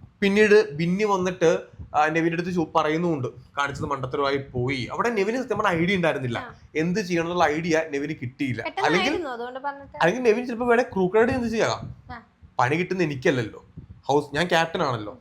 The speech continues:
Speaker 1: മറ്റുള്ളവർക്കല്ലേ പണി കിട്ടുന്നത്, അവർക്ക് കിട്ടണേ കിട്ടിക്കോട്ടെ
Speaker 2: അങ്ങനെ വേണം.
Speaker 1: എന്നൊരു ചിന്ത കൂടെ ചിലപ്പോ ഒരു പക്ഷേ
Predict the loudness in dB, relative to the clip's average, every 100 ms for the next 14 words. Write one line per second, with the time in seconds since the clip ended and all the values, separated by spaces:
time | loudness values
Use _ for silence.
0 | -8 -8 0 2 4 4 2 2 2 2
1 | -2 -4 -8 -8 -8 -8 -4 -4 -4 -8
2 | -2 0 2 0 -2 -10 -14 -8 -2 0
3 | 4 4 4 4 6 6 4 2 2 2
4 | 2 0